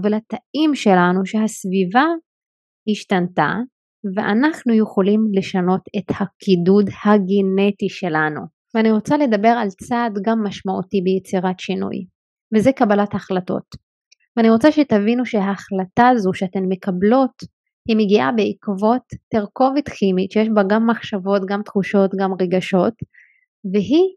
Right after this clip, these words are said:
מובילה אותנו לפעול בתדירות קבועה שמייצרת לנו את המציאות שאנחנו רוצות.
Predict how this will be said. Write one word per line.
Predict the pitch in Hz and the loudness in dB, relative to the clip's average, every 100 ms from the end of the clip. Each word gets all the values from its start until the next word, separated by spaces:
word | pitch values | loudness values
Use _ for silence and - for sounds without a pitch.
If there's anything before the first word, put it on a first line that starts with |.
| _ 220 | _ -4
מובילה | 214 185 185 185 220 311 | -4 -2 -4 -2 0 0
אותנו | 277 - 170 180 185 | -2 -4 -6 -4 -4
לפעול | 202 196 _ - 294 262 | -4 -6 _ -4 -4 -4
בתדירות | 233 214 196 190 247 | -4 -2 0 0 -4
קבועה | - 208 180 175 - 190 226 _ _ - _ | -4 -8 -6 -2 0 0 -2 _ _ -20 _
שמייצרת | - 226 220 220 - 294 294 | -2 0 2 0 -4 -4 -4
לנו | 285 277 | -6 -6
את | 254 | -4
המציאות | 208 196 - 226 262 | -4 -6 -8 -8 -8
שאנחנו | - 226 202 226 254 233 214 | -8 -6 -2 0 -2 -2 -2
רוצות. | 180 - 180 190 - | -4 0 0 0 -4